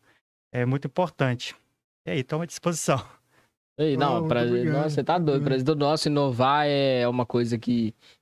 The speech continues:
Speaker 2: já vem aí de, desde
Speaker 3: Hum,
Speaker 2: cedo.
Speaker 3: meu
Speaker 2: Nós
Speaker 3: filho.
Speaker 2: falou que a gente já viu o nosso vídeo aí quando a gente era menor.
Speaker 1: É, ué, acompanhava.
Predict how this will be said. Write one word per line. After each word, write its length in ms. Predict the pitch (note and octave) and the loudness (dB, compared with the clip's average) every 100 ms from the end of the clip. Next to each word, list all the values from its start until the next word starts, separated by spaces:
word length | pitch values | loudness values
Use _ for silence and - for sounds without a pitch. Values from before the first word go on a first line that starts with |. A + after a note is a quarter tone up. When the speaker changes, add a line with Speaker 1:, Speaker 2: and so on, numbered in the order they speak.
| _ | _
Speaker 2:
já 160 | A2+ A2+ | 0 0
vem 280 | A2 B2 B2 | 0 0 2
aí 200 | A#2+ A#2+ | 2 0
de, 360 | A#2 A#2+ A2 | 0 0 0
desde 300 | G#2 B2+ G3 | 2 2 2
Speaker 3:
Hum, 120 | G3+ | 2
Speaker 2:
cedo. 380 | C3+ C#3 D#3+ D3+ | 2 2 2 0
Speaker 3:
meu 100 | E3 B2 | -2 0
Speaker 2:
Nós 180 | B2+ - | -2 2
Speaker 3:
filho. 120 | D3 | 2
Speaker 2:
falou 200 | C3+ B2 | 2 2
que 60 | |
a 100 | B2 | 0
gente 280 | A2+ A#2 A2+ | 0 -2 0
já 400 | C3 A#2+ A2+ G2 F#2 G2+ - _ _ _ | 0 2 0 -2 -6 -14 -20 _ _ _
viu 200 | G#2 A#2 | -2 0
o 40 | C3 | 0
nosso 260 | A#2+ - | -2 -2
vídeo 320 | A2 A2+ A2 A2 | -2 -2 0 -2
aí 100 | G#2 | -2
quando 180 | G#2+ | -4
a 80 | G#2+ | -4
gente 260 | G2+ G#2+ G#2 | -6 -6 -4
era 120 | G2+ | -4
menor. 680 | G2+ G2 G2+ B2 C#3 C3+ - D3+ | -4 -4 0 0 0 -2 -6 -6
Speaker 1:
É, 200 | D#3+ D3+ | -4 -4
ué, 80 | G2+ | -6
acompanhava. 140 | G#2+ | -2